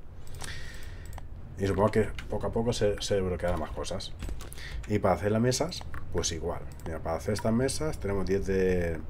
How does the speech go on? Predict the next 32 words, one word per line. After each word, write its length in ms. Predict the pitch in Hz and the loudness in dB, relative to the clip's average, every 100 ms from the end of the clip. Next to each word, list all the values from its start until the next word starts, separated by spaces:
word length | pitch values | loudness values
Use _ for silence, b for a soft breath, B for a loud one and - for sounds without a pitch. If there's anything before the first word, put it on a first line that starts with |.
| - | -4
diez 320 | 85 87 95 | -4 0 0
de 120 | 92 139 | 2 0
esto, 280 | - 147 135 | 0 -2 -2
diez 180 | 90 87 | -2 0
de 100 | 87 | 0
treinta, 520 | 110 127 127 - 123 | 2 2 0 -2 -2
tenemos 380 | - 90 90 87 | 0 -2 -2 -4
cero 200 | - 85 | -4 -4
de 120 | 82 82 | -2 -2
sesenta, 680 | 92 - 120 120 117 117 | -2 -2 0 0 0 0
cero 220 | - 90 87 | 0 -2 -2
de 60 | |
sesenta, 380 | - - 104 104 | -2 -4 -4 -4
tenemos 300 | 90 90 87 | -4 -4 -4
cero 180 | - 92 | -4 -2
de 100 | 87 | 0
estas. 320 | 117 - 87 - - B B B B - | 0 -2 -2 -6 -8 B B B B -2
Pillow 340 | 107 104 104 | 2 2 2
de 120 | 95 117 | 2 0
este. 220 | - - - - - B B B B B B | 0 -4 -4 -6 -8 B B B B B B
Así 260 | - - 104 | -2 2 6
que 80 | 101 | 4
tú 160 | - | 4
vienes 280 | 107 110 107 | 4 4 4
aquí 180 | 117 131 | 0 0
ahora 360 | 135 143 147 - - - | 0 0 -2 -4 -6 -2
y 120 | 95 | -2
para 200 | 80 80 | 0 -2
no 180 | 92 107 | 2 4
ir 180 | 104 | 4
todo 260 | - 87 87 | 0 -2 0
cargado, 440 | 90 90 95 98 | 0 2 2 2